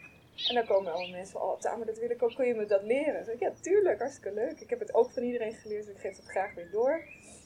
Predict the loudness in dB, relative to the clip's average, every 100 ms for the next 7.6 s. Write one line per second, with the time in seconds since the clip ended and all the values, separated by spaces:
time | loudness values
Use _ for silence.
0 | -20 -20 -10 -4 2 4 6 4 4 2
1 | -4 -6 -2 6 6 8 4 0 -2 -8
2 | -8 -14 -14 -8 -8 -8 -8 -10 -10 -8
3 | -8 -6 -10 -10 -14 -14 -12 -12 -12 -4
4 | -4 -4 -6 -6 -6 -8 -14 -14 -12 -6
5 | -4 -6 -12 -16 -16 -16 -18 -20 -14 -14
6 | -14 _ -20 -20 -20 -20 -20 -20 -20 -12
7 | -12 -10 -14 -14 -14 -16